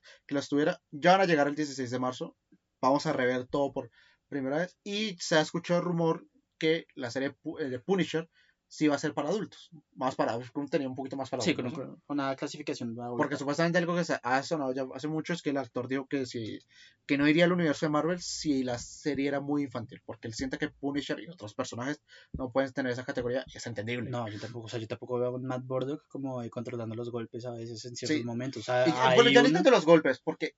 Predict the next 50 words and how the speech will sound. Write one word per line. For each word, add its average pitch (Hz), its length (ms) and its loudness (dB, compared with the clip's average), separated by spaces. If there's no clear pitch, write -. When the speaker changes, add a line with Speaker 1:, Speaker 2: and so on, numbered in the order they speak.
Speaker 1:
la, 160 140 -4
la 165 160 6
serie 196 180 4
también 202 220 4
algo 175 140 4
que 196 60 0
llamó 165 140 6
la 170 60 6
atención 165 240 2
es 147 100 2
la 131 100 -2
sangre. 110 400 -4
Speaker 2:
Sí, 151 400 6
la 123 140 8
sangre 143 300 4
y, 214 440 0
o 156 80 -6
sea, 160 140 4
sobre 143 180 2
todo 151 220 6
el 190 100 4
Speaker 1:
Y - 40 4
la 139 100 6
brusquedad, 143 320 6
Speaker 2:
tema 160 140 8
Speaker 1:
¿no? 170 60 8
Speaker 2:
de, 180 460 8
de 143 80 6
salir 139 260 2
lastimado. 139 480 2
Así 180 140 2
como 233 240 4
Speaker 1:
Sí. 220 80 -2
Speaker 2:
cuando 185 300 4
uno 156 200 4
ve 180 120 4
el 175 100 2
Spider-Man 180 380 2
que 185 100 -6
sale 143 160 0
muy 151 180 4
lastimado, 156 480 4
pero 156 320 6
Matt 147 200 0
Murdock 147 240 0
lo 151 120 -2
llevaba 147 260 0
más 156 220 0
porque 147 240 0
él 123 160 -4